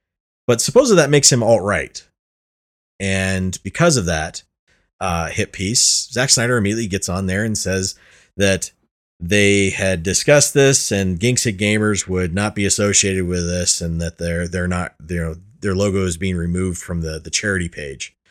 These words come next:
Uh, never mind the fact that it's three, it was three Geeks and Gamer, or Geeks and Gamers,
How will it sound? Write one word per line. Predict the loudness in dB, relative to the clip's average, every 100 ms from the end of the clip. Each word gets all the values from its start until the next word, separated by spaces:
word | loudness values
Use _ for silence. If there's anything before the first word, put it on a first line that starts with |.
| _ _ _ _ -6
Uh, | -4 0
never | 2 4
mind | 4 2
the |
fact | 2 0 0
that | -2
it's | -2 -4
three, | -2 0 2
it | 2
was | 0
three | 0 -2 0
Geeks | 0 -2 -2
and | -2
Gamer, | -2 -2 -2 -4 -6 -10 -10
or | -10
Geeks | -8 -8 -6
and | -4
Gamers, | -2 -2 -4